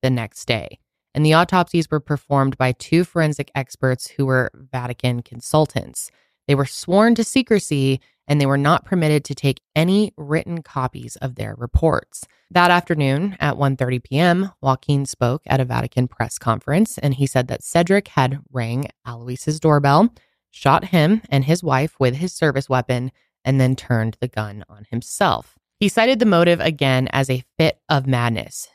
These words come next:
driven by being denied the medal and his poor working relationship with Alois. Joaquin explained that Cedric's pride was hurt and the killings were a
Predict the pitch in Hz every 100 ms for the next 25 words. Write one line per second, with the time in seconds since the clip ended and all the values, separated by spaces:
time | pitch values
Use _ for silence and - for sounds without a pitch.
0 | _ 147 143 143 131 127 131 - _ _
1 | 156 202 185 156 139 135 127 131 123 104
2 | 135 - _ _ 143 147 139 - - 170
3 | 175 151 147 143 135 131 127 - 127 127
4 | 131 - 123 - 123 123 113 131 123 -
5 | - - _ _ _ 147 143 151 151 147
6 | - 151 147 - 151 147 - - - -
7 | 160 180 185 - - 220 - - - _
8 | - 143 139 _ 165 165 170 160 - 147